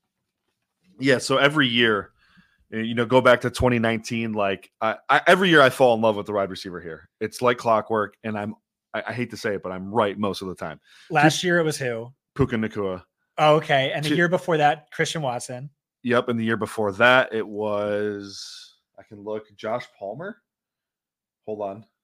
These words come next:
Speaker 2: Probably Josh
Speaker 1: Chris-,
Speaker 2: Palmer.
Speaker 1: Christian Watson, Josh Palmer, Michael Pittman Junior the year before that,
Speaker 2: Oh,
Speaker 1: and
Speaker 2: okay.
Speaker 1: Terry McLaurin the year before that.
Speaker 2: Nice.
Speaker 1: And by the way, when Terry McLaurin was at the Senior Bowl,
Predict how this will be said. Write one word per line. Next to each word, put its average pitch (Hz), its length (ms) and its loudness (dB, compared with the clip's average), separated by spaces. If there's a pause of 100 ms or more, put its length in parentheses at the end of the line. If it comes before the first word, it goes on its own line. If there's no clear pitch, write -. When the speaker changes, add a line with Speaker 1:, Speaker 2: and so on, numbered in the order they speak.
(1700)
Speaker 2:
Probably 180 220 0
Josh 139 120 -4
Speaker 1:
Chris-, 170 120 6
Speaker 2:
Palmer. - 80 -12
Speaker 1:
Christian 175 300 2
Watson, 151 420 2
Josh 131 320 4
Palmer, 117 440 -2
Michael 143 360 4
Pittman 165 400 2
Junior 123 440 2
the 113 100 0
year 117 60 0
before 127 280 4
that, 120 200 6
Speaker 2:
Oh, 127 200 -6
Speaker 1:
and 123 180 -4
Speaker 2:
okay. - 80 -4
Speaker 1:
Terry 160 180 8
McLaurin 135 480 0
the 110 60 -4
year 113 80 -2
before 107 320 -6
that. 107 340 -4
Speaker 2:
Nice. 131 380 -10
Speaker 1:
And 135 80 -6
by 170 100 6
the 170 60 4
way, 123 220 0
when 131 180 -6
Terry 190 300 -4
McLaurin 147 540 0
was 113 120 -2
at 113 80 2
the 101 80 -8
Senior 127 300 -6
Bowl, 90 320 -8